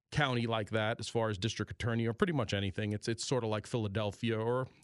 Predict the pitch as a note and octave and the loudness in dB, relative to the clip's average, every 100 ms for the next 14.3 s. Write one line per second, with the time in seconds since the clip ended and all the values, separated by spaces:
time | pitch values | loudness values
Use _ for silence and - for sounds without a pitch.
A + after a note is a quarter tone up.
0 | - - B2 C#3+ D#3+ E3 C3+ A2+ E3 D3+ | -10 -2 -2 -2 -2 0 0 0 0 -2
1 | - B2 D#3+ E2 - _ _ _ _ _ | 2 2 2 -4 -10 _ _ _ _ _
2 | _ - G#2 - A2 G2 F2+ - - C3+ | _ -4 -2 -2 -2 -2 -4 -10 -4 0
3 | A2 - _ _ _ _ _ _ _ _ | 0 -4 _ _ _ _ _ _ _ _
4 | _ _ _ _ _ _ _ _ _ _ | _ _ _ _ _ _ _ _ _ _
5 | _ _ _ _ _ _ _ C#3 D3+ C#3+ | _ _ _ _ _ _ _ 2 4 2
6 | C#3+ E3 F3+ C3+ - - F3+ B2+ G2 F2 | 2 0 0 -2 -2 2 2 2 2 0
7 | E2 - F#2+ F2 - A#2 G#2+ G#2 A2+ A#2+ | -2 -4 -4 -6 -6 -4 -2 -2 0 -2
8 | - C3 - A2 A2+ G#2+ A#2 B2+ F#2 - | 0 0 0 -2 0 0 0 0 -4 -8
9 | _ _ _ _ _ _ - - G#3+ G3+ | _ _ _ _ _ _ -4 -2 0 2
10 | G3 - G#3 F#3+ - D3 E3 D#3+ A2+ G#2 | 0 0 0 0 0 0 2 2 0 0
11 | G2 G2 - A2+ A2 A2 G#2+ G#2+ G2+ - | 0 -4 -2 -2 0 0 0 -2 -4 -10
12 | _ _ A2+ F#3 C#4 - F3 E3 C3 A2 | _ _ 0 0 0 0 0 2 0 0
13 | B2 A2 - C#3 C#3+ D3+ - A2+ A2+ G2+ | 0 -2 0 0 0 -2 0 0 0 -2
14 | F#2+ G#2+ F2 | -2 -2 -4